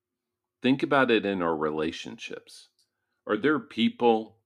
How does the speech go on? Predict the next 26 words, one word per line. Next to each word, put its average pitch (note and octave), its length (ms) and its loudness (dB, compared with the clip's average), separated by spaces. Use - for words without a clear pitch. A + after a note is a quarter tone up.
are F#2+ 100 -10
there A2+ 180 2
ways G#2 400 2
of G2+ 120 -2
interacting F2+ 720 0
that E2+ 180 0
are E2+ 140 -2
just - 500 -8
difficult, G#2+ 720 -2
way G2+ 300 0
too A2 200 -8
much F2 260 -4
friction? F2+ 600 -10
I G#2 140 -2
have G#2+ 240 0
one G#2 260 0
such F#2 400 -2
in F2+ 140 -4
my D#2 200 -6
life. C2+ 360 -10
It's - 220 -10
with A2 180 -4
my C#2 160 -6
bank. - 420 -14
Everything A#2+ 520 0
is F2 240 -8